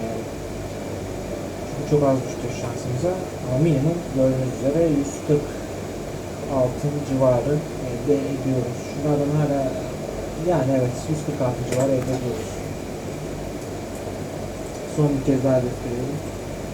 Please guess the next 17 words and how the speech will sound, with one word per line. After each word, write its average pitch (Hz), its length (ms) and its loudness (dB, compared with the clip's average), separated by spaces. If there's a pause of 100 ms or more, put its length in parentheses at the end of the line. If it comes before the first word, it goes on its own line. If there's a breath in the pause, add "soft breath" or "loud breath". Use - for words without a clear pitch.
(300)
On 156 100 6 (100)
burada 151 340 6
var. 151 120 2 (140)
Şundan 185 320 2
emin 175 200 2
değilim 170 240 6
ama 160 120 4 (100)
dokuzu 147 260 6 (100)
galiba 143 280 6
benim 143 220 4
değil 156 160 2
de 131 40 2 (100)
on 147 160 6
tanesi 135 320 0 (160)
daha 135 140 4 (120)
düştü. 135 280 0 (1800)
Yani 123 160 0